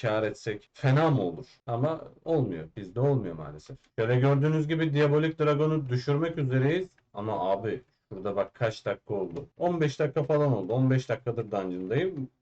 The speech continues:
Ve harbiden yirmi dakikadır da bilgisayar başındayım. Vallahi terledim. Ya İstanbul o kadar sıcak ki son bir haftadır bilgisayar başında oturamıyorsun. Bu neymiş ya? Bize bir ödüllendir de. Ver güzel bir drop artık.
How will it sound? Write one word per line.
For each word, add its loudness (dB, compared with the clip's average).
Ve 2
harbiden 4
yirmi 2
dakikadır -2
da -4
bilgisayar 2
başındayım. -10
Vallahi 4
terledim. -4
Ya -2
İstanbul 0
o -8
kadar 0
sıcak -4
ki -14
son 0
bir 4
haftadır 0
bilgisayar -2
başında -4
oturamıyorsun. -4
Bu -8
neymiş -4
ya? 0
Bize 0
bir 0
ödüllendir 0
de. -6
Ver 4
güzel -2
bir -8
drop -2
artık. -8